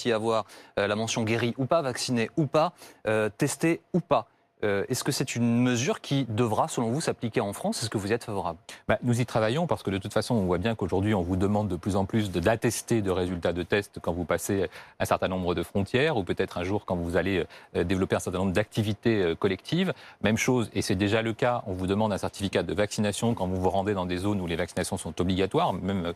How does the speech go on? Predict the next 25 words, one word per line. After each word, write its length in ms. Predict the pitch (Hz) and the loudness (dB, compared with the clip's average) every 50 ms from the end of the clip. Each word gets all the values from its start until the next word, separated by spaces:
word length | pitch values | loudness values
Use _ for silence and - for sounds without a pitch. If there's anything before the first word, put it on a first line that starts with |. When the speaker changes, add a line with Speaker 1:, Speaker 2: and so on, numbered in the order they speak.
| - - - - | -8 -14 -14 -6
Speaker 2:
quand 80 | - 95 | -4 -2
vous 120 | 95 95 | 0 0
vous 140 | 92 92 95 | 0 2 2
rendez 220 | 87 95 92 98 90 | 2 2 2 2 0
en 80 | 87 | 0
Guyane. 420 | 92 98 107 110 123 143 175 156 104 - - - - - - - | 0 0 2 2 2 0 0 -2 -6 -8 -10 -16 -16 -10 -2 0
Euh, 280 | 95 95 90 87 85 85 - | 2 4 4 2 2 0 0
et 120 | 120 110 | -2 0
donc, 280 | 104 123 131 139 - - | 2 2 0 0 2 2
euh, 220 | 101 92 92 90 - | 2 2 2 0 0
il, 160 | - 101 107 - | -2 -4 -2 0
il 100 | - 104 | -2 -2
faudra 320 | - - 113 107 107 139 143 | 0 2 2 2 2 0 0
qu'on 140 | - 110 | -2 -6
puisse 240 | - - 123 - - - | -4 -4 -6 -4 -2 -2
attester 440 | 120 117 - 120 - - - 123 - - | -2 0 0 -2 -4 0 -2 -2 0 0
assez 260 | 131 139 139 - 139 120 | 0 0 0 0 -2 -2
facilement 540 | - 117 101 - - 101 98 98 - 170 - - - - - | 0 -2 -2 -2 -4 -4 -2 -2 -2 -2 -4 -10 -20 -10 -2
d'un 140 | - 104 101 | 0 0 2
résultat 340 | 104 110 98 104 95 - 101 | 2 2 0 0 0 0 -2
de 80 | 107 | -2
test 200 | - - 92 - | 0 -4 -4 -4
P 100 | - 87 | -4 -6
C 220 | - - 98 110 147 | -4 0 0 0 0
R 100 | 156 | 0